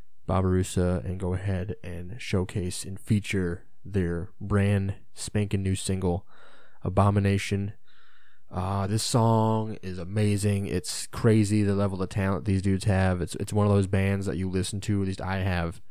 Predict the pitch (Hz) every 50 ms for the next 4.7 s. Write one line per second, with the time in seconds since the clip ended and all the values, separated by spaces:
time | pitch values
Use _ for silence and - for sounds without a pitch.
0 | - - - - - - - - - - - - 90 98 98 104 101 - - 101
1 | 95 92 95 92 85 - - - - - - - - - - - - - 95 92
2 | - - - - 98 98 95 - - - - - - 101 95 95 95 92 87 95
3 | 95 92 92 92 95 92 - - - 87 82 - - 87 95 90 87 85 76 -
4 | 90 90 90 92 95 - - 98 85 82 87 - -